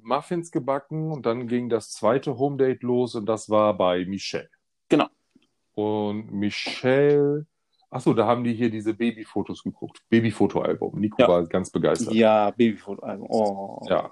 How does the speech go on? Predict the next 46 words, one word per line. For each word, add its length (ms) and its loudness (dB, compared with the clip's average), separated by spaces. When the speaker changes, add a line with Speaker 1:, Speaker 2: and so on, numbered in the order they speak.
Speaker 1:
und 100 2
wir 60 6
müssen 220 4
das 120 6
auf 140 4
jeden 260 6
Fall 220 -2
gucken. 240 -12
Ich 100 -10
lass 160 0
dich 120 -6
nicht 180 -6
gehen, 180 -4
ohne 180 -2
dass 140 -2
wir 80 -8
das 120 -8
geguckt 160 -4
Speaker 2:
Ja, 160 2
Speaker 1:
haben. 100 -20
Speaker 2:
ja. 140 -14
Aber 160 4
ich 80 0
fand, 260 2
äh, 300 -2
es 140 -12
war 100 0
ein 60 -6
lockeres 380 0
Date. 280 -2
Die 100 2
haben 120 0
viel 200 4
Speaker 1:
Ja. 100 6
Speaker 2:
gelacht, 420 -2
fand 140 -6
Speaker 1:
Das 40 0
war 60 4
Speaker 2:
ich. 120 0
Speaker 1:
das 20 -10
schönste 400 -2
Date, 240 -4
finde 260 -8
ich. 80 -8
Speaker 2:
Ja, 180 2
dementsprechend 840 -10